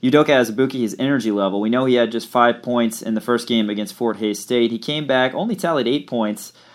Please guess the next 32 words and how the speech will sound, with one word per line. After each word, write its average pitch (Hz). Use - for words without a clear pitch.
uh, 117
in 113
the 113
game 117
in 110
limited 120
minutes 113
against 104
Pitt 175
State. 101
But 139
Bill 135
Self 131
was, 113
uh, 107
much 131
more 131
impressed 117
with 110
Udoka's 117
effort 113
and, 104
uh, 101
his 101
ability 110
to 107
affect 127
shots 123
on 107
the 98
defensive 101
end. 82